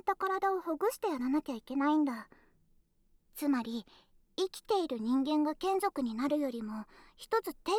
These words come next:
順が多いというわけさ。だから、今日も僕が直々に君の体をマッサージしてあげよう。<laughs>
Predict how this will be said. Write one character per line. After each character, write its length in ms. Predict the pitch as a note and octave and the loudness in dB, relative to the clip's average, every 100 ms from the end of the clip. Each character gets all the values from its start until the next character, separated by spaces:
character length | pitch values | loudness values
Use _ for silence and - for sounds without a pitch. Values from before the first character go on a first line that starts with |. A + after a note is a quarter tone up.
| A4 C5 | 2 2
順 60 | |
が 180 | D#4 G#3+ | 2 -4
多 160 | A3 C4+ | -2 0
い 120 | E4+ | 0
と 140 | F#4 G4+ | 0 -2
い 80 | |
う 100 | C4+ | -2
わ 80 | A#3+ | -4
け 140 | - C#4 | -8 -10
さ。 240 | A#3 - - _ _ _ _ _ _ _ _ _ _ _ _ _ _ _ _ _ _ _ _ _ _ _ _ _ _ _ _ _ - | -10 -12 -20 _ _ _ _ _ _ _ _ _ _ _ _ _ _ _ _ _ _ _ _ _ _ _ _ _ _ _ _ _ -8
だ 160 | C#4+ D4 | -4 -4
か 260 | - A#3+ | -4 -8
ら、 300 | A3 C#4+ D4+ - - - - - _ - | -4 -4 -4 -6 -20 -20 -20 -20 _ -2
今 200 | D#4 E4 | 4 6
日 140 | E4 A3 | 4 2
も 40 | - | 2
僕 280 | D#4+ A4+ | 2 4
が 80 | G4+ | 0
直 200 | B3+ - - | -2 -10 -6
々 440 | D4 D#4 - E4 | -6 -6 -4 -2
に 120 | F4+ - _ _ - | -2 -4 _ _ -12
君 240 | A#3 B3+ | -2 2
の 100 | C4+ | 2
体 400 | C#4+ D4 C#4+ C#4+ | 2 0 0 0
を 60 | C#4 | 0
マ 160 | B3+ | 0
ッ 20 | C4 | -2
サ 180 | - | 2
ー 120 | G4+ A4+ | 2 2
ジ 120 | F#4+ | -2
し 80 | - | -6
て 80 | |
あ 100 | A3+ | -10
げ 120 | A3+ A#3+ | -8 -6
よ 160 | C4 | -6
う。 140 | B3+ - _ _ _ _ _ _ _ _ _ _ _ _ - - - - - _ _ _ _ _ _ _ _ _ _ _ _ | -6 -10 _ _ _ _ _ _ _ _ _ _ _ _ -20 -20 -20 -20 -20 _ _ _ _ _ _ _ _ _ _ _ _
<laughs> 60 | _ | _